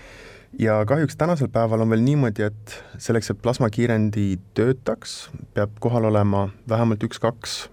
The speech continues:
inimest, kellel on aastatepikkune kogemus, kes teab siis, milliseid nuppe vajutada, kes vaatab erinevaid neid mõõteseadmeid, mis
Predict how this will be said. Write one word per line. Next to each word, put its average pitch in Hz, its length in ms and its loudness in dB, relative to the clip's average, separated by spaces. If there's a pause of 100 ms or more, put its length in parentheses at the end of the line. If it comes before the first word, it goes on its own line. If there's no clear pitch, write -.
(260)
inimest, 127 380 2
kellel 107 220 0
on 98 140 0 (380)
aastatepikkune 104 600 -2
kogemus, 160 480 2 (600)
kes 107 120 0
teab 123 240 0
siis, 113 120 0
milliseid 113 320 2
nuppe 156 240 0
vajutada, 127 400 2
kes 104 120 -6
vaatab 107 360 0 (320)
erinevaid 104 440 2
neid 104 160 0
mõõteseadmeid, 117 560 0
mis 104 160 -2